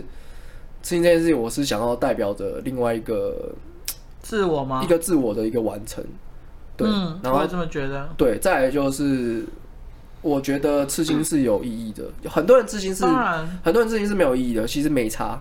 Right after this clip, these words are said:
Speaker 1: 我觉得他们，那是他们自己的想法。
Speaker 2: 我觉得他们开心就好，
Speaker 1: 他们开心就好，那是他们自己的身体，对。
Speaker 2: 真的。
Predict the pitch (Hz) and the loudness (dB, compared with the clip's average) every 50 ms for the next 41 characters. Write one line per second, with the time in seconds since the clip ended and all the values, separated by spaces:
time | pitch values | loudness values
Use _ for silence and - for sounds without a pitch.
0 | - - - - - - - 123 131 - 135 139 147 139 135 - - 147 143 139 | -8 -10 -10 -12 -12 -10 -6 -6 -2 -2 2 2 2 0 0 0 -2 0 0 2
1 | 135 123 120 131 151 147 143 151 147 135 131 127 135 - 233 247 247 269 269 240 | 0 -2 -2 -2 -2 -2 -2 0 -2 -2 0 0 2 2 2 2 2 2 0 0
2 | 233 214 - 220 208 - 202 190 196 185 170 151 - 190 202 208 226 226 220 226 | 0 0 0 0 0 -2 -2 0 0 0 2 4 4 6 6 6 4 4 4 4
3 | 190 165 165 - 220 220 208 202 208 180 147 139 135 131 131 135 110 90 - 156 | 4 4 4 2 2 2 2 2 2 2 4 4 2 2 2 2 2 4 4 4
4 | 170 175 180 180 170 156 | 2 2 2 0 0 -2